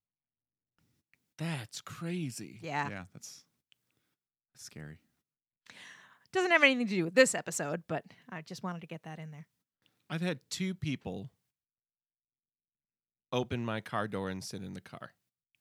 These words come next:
Speaker 2: I've had that happen once.
Speaker 3: What?
Speaker 2: At least once.
Speaker 1: Yeah.
Speaker 2: Yeah. Cre-, it's creepy as fuck.
Speaker 3: Wait, while you were in it?
Speaker 1: Yes, while I was, uh, while I was in a parking lot.
Speaker 2: Yeah.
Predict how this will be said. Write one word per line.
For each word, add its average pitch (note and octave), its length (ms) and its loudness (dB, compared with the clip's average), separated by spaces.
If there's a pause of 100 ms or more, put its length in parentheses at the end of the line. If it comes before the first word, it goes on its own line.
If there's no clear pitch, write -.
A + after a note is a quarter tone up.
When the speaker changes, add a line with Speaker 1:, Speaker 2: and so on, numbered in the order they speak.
(380)
Speaker 2:
I've B3+ 100 2
had F#4+ 140 4
that D#4+ 120 4
happen A#3 840 0
once. A#3 580 -2 (200)
Speaker 3:
What? F4+ 220 0 (280)
Speaker 2:
At A#4+ 60 2
least A#4+ 280 4
once. - 380 -6 (240)
Speaker 1:
Yeah. A2 280 0 (160)
Speaker 2:
Yeah. G3+ 240 4 (840)
Cre-, - 320 -6
it's - 180 0
creepy B3+ 680 -2
as D3 160 -4 (200)
fuck. - 360 -4
Speaker 3:
Wait, C#3+ 280 6
while C3 180 8
you C3 220 4
were C3 260 4 (100)
in A2+ 160 2
it? G3+ 300 -4
Speaker 1:
Yes, A2+ 460 0
while G2+ 180 -2
I G2+ 100 2
was, G2 280 -6 (100)
uh, G2 200 -4
while F#2+ 260 -2
I - 20 -2
was F#2+ 260 -4
in A#2+ 140 2
a A#2 40 2
parking G2 440 -2
lot. E2+ 260 -6
Speaker 2:
Yeah. F#3 160 0